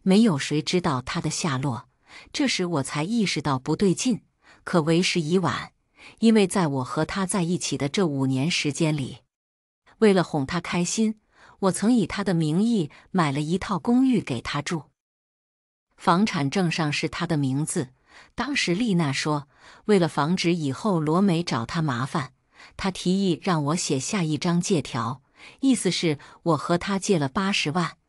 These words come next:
我分三年内还清她的本金和利息。我细算了一下，那套公寓加上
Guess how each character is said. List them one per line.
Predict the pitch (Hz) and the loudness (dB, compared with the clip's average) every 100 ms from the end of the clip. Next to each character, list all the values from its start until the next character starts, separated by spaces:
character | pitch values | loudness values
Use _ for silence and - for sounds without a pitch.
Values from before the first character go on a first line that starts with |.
| _ - - | _ -20 -8
我 | 175 | -2
分 | 160 190 190 | 0 2 0
三 | - 202 | 2 2
年 | 180 143 | 2 2
内 | 175 165 139 - | 2 0 -2 -10
还 | _ - 156 170 | _ -2 0 2
清 | - 196 196 | 0 -2 -2
她 | 202 | -4
的 | 180 | -4
本 | - 143 123 | -2 -2 -2
金 | - 185 185 | 0 2 2
和 | - 151 | -2 -2
利 | 202 151 | 0 -2
息。 | - 208 180 _ _ _ - - | -2 -6 -8 _ _ _ -20 -2
我 | 180 | 0
细 | 170 190 | 0 -2
算 | - 170 | 0 -2
了 | 143 | -2
一 | 127 131 | -2 -4
下， | - 131 - _ _ - - | -4 -6 -10 _ _ -20 -4
那 | 190 | -2
套 | - 156 | 0 -2
公 | 131 185 202 | 0 2 4
寓 | 196 143 - - - | 4 0 -2 -20 -6
加 | 190 165 | 0 0
上 | 165 127 | 0 -2